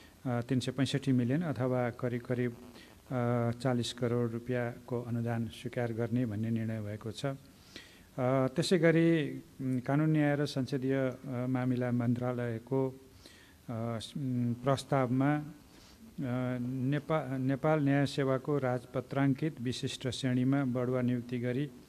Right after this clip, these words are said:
दाय बमोजिम पदस्थापना गर्ने निर्णय भएको छ।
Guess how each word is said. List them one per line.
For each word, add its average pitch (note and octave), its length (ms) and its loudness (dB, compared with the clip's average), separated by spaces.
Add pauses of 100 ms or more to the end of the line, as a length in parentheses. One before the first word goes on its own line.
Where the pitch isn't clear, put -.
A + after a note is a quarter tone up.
(340)
दाय B2 300 2
बमोजिम A#2+ 680 0
पदस्थापना A#2+ 680 -4
गर्ने A#2+ 380 0
निर्णय A#2+ 360 0
भएको A2 320 -6
छ। B2 140 -6